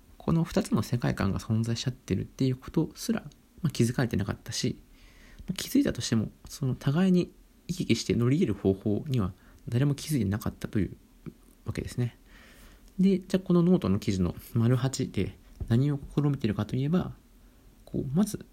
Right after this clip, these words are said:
無条件の愛情側のその無条件性というところにほころびを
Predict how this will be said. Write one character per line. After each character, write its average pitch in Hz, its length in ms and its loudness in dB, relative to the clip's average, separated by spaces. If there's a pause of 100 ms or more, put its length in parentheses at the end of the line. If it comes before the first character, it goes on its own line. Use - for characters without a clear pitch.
無 117 120 2
条 247 220 2
件 104 160 0
の 104 160 0
愛 110 100 2
情 107 200 -2
側 110 200 0
の 139 220 0 (440)
そ - 140 -4
の 117 80 0
無 104 160 2
条 160 220 4
件 160 220 0
性 139 260 0
と 131 120 -6
い 127 60 0
う - 20 -4
と - 80 -8
こ 151 120 2
ろ 135 80 6
に - 180 0
ほ - 80 -16
こ 135 120 2
ろ 127 80 4
び 113 140 4
を 110 140 0